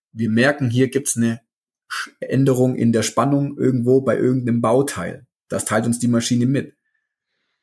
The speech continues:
Und weil wir Erfahrung damit haben, können wir dann sagen, okay, innerhalb der nächsten vierundzwanzig Stunden wird mit einer Wahrscheinlichkeit von, äh, fünfundneunzig Prozent dieses oder jenes Bauteil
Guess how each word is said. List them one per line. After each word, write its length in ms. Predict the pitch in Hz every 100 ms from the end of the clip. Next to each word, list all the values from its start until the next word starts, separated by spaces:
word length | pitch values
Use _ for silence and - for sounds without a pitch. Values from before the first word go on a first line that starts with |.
| -
Und 220 | 117 110
weil 200 | 120 120
wir 120 | 120
Erfahrung 480 | - - 117 139 147
damit 240 | 143 139
haben, 220 | 143 151
können 200 | 139 117
wir 60 | 117
dann 180 | 107 104
sagen, 480 | 104 101 135 170 151
okay, 400 | 101 120 123 147
innerhalb 380 | 139 113 110 -
der 100 | 107
nächsten 320 | 120 - 113
vierundzwanzig 760 | - 143 120 117 113 117 117
Stunden 420 | - 139 156 175 123
wird 200 | 135 120
mit 160 | 117
einer 100 | 110
Wahrscheinlichkeit 760 | 104 107 110 123 139 139 - 139
von, 380 | 113 117 123 127 _ _ _
äh, 320 | 110 107 107
fünfundneunzig 580 | - 117 117 110 107 -
Prozent 680 | - 107 - 110 135 - -
dieses 300 | 117 131 139
oder 160 | 107
jenes 320 | 101 110 117 -
Bauteil 640 | - 107 - 117 127